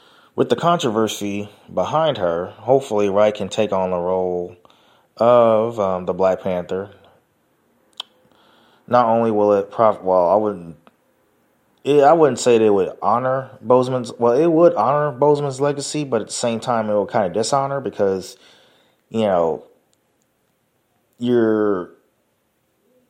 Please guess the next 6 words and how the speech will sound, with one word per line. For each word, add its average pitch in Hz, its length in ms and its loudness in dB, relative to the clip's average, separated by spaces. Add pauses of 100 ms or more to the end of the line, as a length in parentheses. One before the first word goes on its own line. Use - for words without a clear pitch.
(600)
keep, 160 280 -8
you 117 120 -4
know, 107 120 -2
you're, 113 640 -2
like, 101 400 -4
um, 87 540 -2